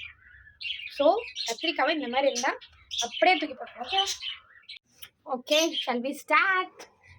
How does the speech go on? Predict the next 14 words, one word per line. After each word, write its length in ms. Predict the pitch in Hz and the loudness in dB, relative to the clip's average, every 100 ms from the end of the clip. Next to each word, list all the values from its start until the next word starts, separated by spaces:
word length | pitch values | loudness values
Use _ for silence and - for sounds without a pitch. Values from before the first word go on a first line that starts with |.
| - 247 | -10 -8
எனக்கு 220 | 233 240 233 | -6 -4 -2
கேமரா 340 | 226 277 285 277 | -2 0 2 2
ஆங்-, 180 | 269 - 254 | 0 0 0
ஆங்கிள் 280 | 269 277 254 | 0 0 2
சரியில்லை, 320 | 247 262 262 254 | 4 4 2 0
நான் 140 | 247 214 | -2 -6
தப்பா 240 | - 233 | -6 -4
நினைச்சுக்காதீங்க. 560 | 240 240 247 240 254 302 | -4 -4 -2 -2 0 -2
எனக்கு 180 | 247 247 | -2 -2
சொல்லிக் 200 | 262 294 | -2 -2
கொடுங்க, 220 | 254 247 | -4 -4
நான் 200 | 240 226 226 | -6 -6 -8
கத்துக்கிறேன், 300 | 254 254 | -4 -4
இல்லை 100 | 262 | -2